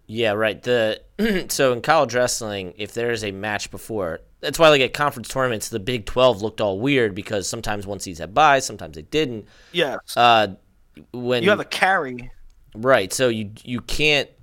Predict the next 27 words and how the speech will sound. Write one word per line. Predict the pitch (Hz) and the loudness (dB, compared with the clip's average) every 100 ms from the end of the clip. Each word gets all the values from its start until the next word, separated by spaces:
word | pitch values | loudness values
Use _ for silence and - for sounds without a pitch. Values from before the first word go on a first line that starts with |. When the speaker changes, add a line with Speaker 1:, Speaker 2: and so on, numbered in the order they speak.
| - _ | -20 _
Speaker 1:
you | 113 107 | -14 -10
can't, | - 147 139 - | -4 -2 -2 -2
uh, | 110 101 | -2 -2
you | 98 | -2
don't | 117 131 | -4 -6
get | 101 | -6
points | 123 107 | -6 -8
for | 95 | -8
a | |
bye, | 76 87 62 52 - | -6 -6 -6 -10 -14
basically. | 76 - - - _ _ _ _ | -12 -12 -16 -20 _ _ _ _
Right? | 101 110 | -4 -2
And | 107 | -2
so | 113 | -6
Speaker 2:
But | 107 | -4
you | 135 | 2
Speaker 1:
theoretically, | 131 160 190 | 4 4 2
Speaker 2:
get | 196 | 4
Speaker 1:
thirty-one | 156 143 - 107 | 6 6 4 4
Speaker 2:
points. | 104 - | 0 0
Speaker 1:
guys | 131 117 110 | 2 2 0
have | 87 | -4
buys. | 101 90 64 - - - _ - _ _ _ _ _ - | -2 -2 -4 -10 -14 -18 _ -20 _ _ _ _ _ -8
Speaker 2:
But | 175 | -4
you | 202 | 0
get | 180 - | -2 -4
points. | - 233 220 180 - | -2 2 2 0 -8